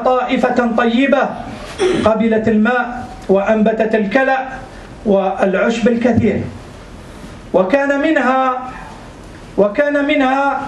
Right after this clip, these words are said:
كذلك أرض فأمسكت الماء، أمسكت الماء فنفع الله بها الناس و-،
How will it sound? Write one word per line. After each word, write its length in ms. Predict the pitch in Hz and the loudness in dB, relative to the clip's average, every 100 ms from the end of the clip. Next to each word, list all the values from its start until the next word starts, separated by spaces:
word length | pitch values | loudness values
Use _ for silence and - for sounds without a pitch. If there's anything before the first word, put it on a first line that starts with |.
| - | -4
كذلك 640 | 240 233 277 262 262 277 285 302 302 - - - - - | 0 2 2 0 2 2 2 2 -2 -6 -16 -18 -18 0
أرض 400 | 269 294 214 254 254 254 - - - - - - - - 262 262 226 196 - - - - - - - - - - | 2 2 2 0 0 -2 -6 -12 -16 -18 -18 -18 -4 0 2 2 0 -2 -4 -12 -16 -16 -16 -16 -16 -16 -6 -2
فأمسكت 520 | 285 277 294 285 - | 0 2 2 2 0
الماء، 500 | 269 277 277 - - - - - - - - - - - - - - | 0 2 0 -2 -8 -12 -16 -16 -18 -18 -18 -18 -18 -18 -18 -18 -2
أمسكت 540 | 226 247 269 - 247 | 0 2 2 2 0
الماء 420 | 254 240 277 302 302 - - - - | 2 2 2 2 -2 -10 -16 -16 -2
فنفع 1000 | 233 226 208 196 - - 214 247 254 254 | 2 2 0 -2 -8 -2 2 2 2 0
الله 280 | 247 240 240 | 2 2 2
بها 280 | 240 226 226 | 2 2 2
الناس 520 | 262 277 - - - - - - - - | 2 2 0 -4 -8 -14 -16 -16 -12 0
و-، 460 | 202 226 214 196 | 4 4 2 0